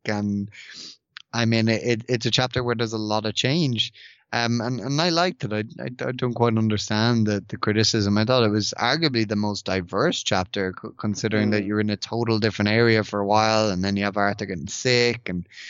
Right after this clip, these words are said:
Speaker 1: but you still have, like, kind of some, some missions back home, and it, I, I think there was a lot of diversity to it. I, I liked it. Um, I, I thought it, it certainly played its, its part in the story, f-,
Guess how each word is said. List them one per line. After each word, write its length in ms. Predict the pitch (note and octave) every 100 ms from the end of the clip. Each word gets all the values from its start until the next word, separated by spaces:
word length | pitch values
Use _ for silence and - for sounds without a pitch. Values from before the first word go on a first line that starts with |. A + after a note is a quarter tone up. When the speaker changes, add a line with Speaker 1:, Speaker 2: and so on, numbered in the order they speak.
| - - -
Speaker 1:
but 120 | -
you 60 | G2+
still 240 | - A2
have, 220 | G2+ G#2+ G2+
like, 160 | G2+
kind 140 | G2+ G2
of 80 |
some, 260 | - G2 F#2
some 240 | - G2+
missions 720 | A2+ A2+ - A#2 A2+ A2+ G#2+ -
back 260 | G#2 -
home, 440 | - A#2 A#2 A#2+ A2+
and 100 | A2
it, 100 | -
I, 300 | - D3 C#3
I 40 | D#3+
think 180 | C#4+ C#4+
there 60 |
was 80 | B3+
a 40 |
lot 220 | C#3 C#3+ C3+
of 100 | A2
diversity 580 | G2+ A2+ B2 - G2 G2
to 100 | G2+
it. 80 | G2
I, 120 | A2
I 200 | A2+ A#2
liked 320 | G#2 A2+ A2+
it. 260 | F2 - -
Um, 440 | G#2+ F#2+ F#2+ F#2+ - G#2 G2 F2+
I, 100 | G2+ G2+ F#2+
I 80 |
thought 260 | G#2 G#2 G2
it, 120 | G2 F#2+
it 180 | F#2+ F#2+
certainly 320 | - F#2 G2
played 360 | F#2+ G2+ G2 F#2+
its, 280 | F#2+ - -
its 200 | G2 -
part 300 | G#2 F#2+ G2
in 80 |
the 100 | F#2+
story, 460 | F2+ - G#2+ A2+ G#2+
f-, 120 | -